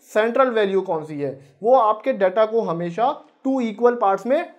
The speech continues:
डिवाइड कर देता है और बता देता है कि भाई आपके डेटा में ये सेंट्रल वैल्यू आ रही है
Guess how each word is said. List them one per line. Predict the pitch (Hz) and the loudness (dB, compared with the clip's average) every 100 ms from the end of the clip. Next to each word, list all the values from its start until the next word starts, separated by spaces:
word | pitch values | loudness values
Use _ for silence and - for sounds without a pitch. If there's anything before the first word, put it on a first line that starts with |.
| 156 | -8
डिवाइड | 156 170 170 226 233 | 0 2 6 6 4
कर | 226 | 0
देता | 190 202 233 | -2 0 2
है | 247 | 2
और | 208 202 | 0 2
बता | 180 185 214 | 0 2 0
देता | 226 214 214 | 2 0 -2
है | |
कि | 233 233 | -2 -2
भाई | 202 247 | -2 -2
आपके | 214 196 196 - 269 320 - _ 160 | -2 -2 -4 -8 -10 -10 -14 _ -6
डेटा | 165 175 | -4 -2
में | 180 240 | -2 -2
ये | 214 247 | -2 -2
सेंट्रल | 254 208 202 196 | -2 -2 -2 0
वैल्यू | 185 196 196 | 0 0 2
आ | 165 | 2
रही | 180 208 | 0 -4
है | 226 285 | -4 -4